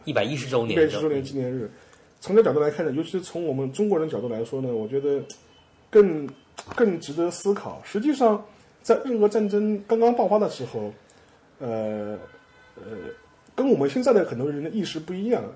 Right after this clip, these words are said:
Speaker 2: 当时的很多中国舆论，甚至很多亚洲地区的舆论，实际上是一面倒的支持日本的。
Speaker 1: 嗯。
Speaker 2: 把它视为一次黄种人，就是战胜白种人的一-，
Speaker 1: 逆袭。
Speaker 2: 逆袭。
Speaker 1: <laughs>
Speaker 2: 就是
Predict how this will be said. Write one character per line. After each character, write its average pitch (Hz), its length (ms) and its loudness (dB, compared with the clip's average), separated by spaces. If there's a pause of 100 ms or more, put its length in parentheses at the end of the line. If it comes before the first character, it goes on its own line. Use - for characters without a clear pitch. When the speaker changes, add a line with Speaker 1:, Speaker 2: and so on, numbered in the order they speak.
Speaker 2:
当 240 180 0
时 180 160 -8
的 175 400 0
很 117 160 -10
多 160 100 -2
中 233 140 -4
国 214 140 6
舆 131 160 -4
论， 180 160 2
甚 202 140 -4
至 180 200 -2
很 120 80 -8
多 139 220 -2
亚 220 160 0
洲 170 120 -4 (340)
地 160 80 -6
区 - 180 -12
的 156 60 -2
舆 113 100 -6
论， 139 120 -4
实 139 140 -10
际 196 80 -6
上 190 220 -2
是 - 140 -14
一 160 100 -8
面 208 120 2
倒 - 80 -10
的 101 80 -10
支 185 140 -8
持 196 140 -8
日 202 60 -2
本 139 180 -8
的。 - 60 -18 (280)
Speaker 1:
嗯。 101 60 -18 (600)
Speaker 2:
把 143 100 0
它 196 100 6
视 254 220 2
为 214 140 12
一 233 120 0
次 202 320 2
黄 156 340 2
种 127 220 2
人， 123 320 0
就 151 80 -6
是 151 100 -4
战 190 220 4
胜 160 220 -2
白 156 200 4
种 139 240 2
人 113 120 -2
的 127 60 0
一-， - 40 0
Speaker 1:
逆 139 40 4
袭。 139 320 -4
Speaker 2:
逆 220 160 6
袭。 - 320 -4 (240)
Speaker 1:
<laughs> - 260 -20
Speaker 2:
就 208 100 -2
是 190 260 4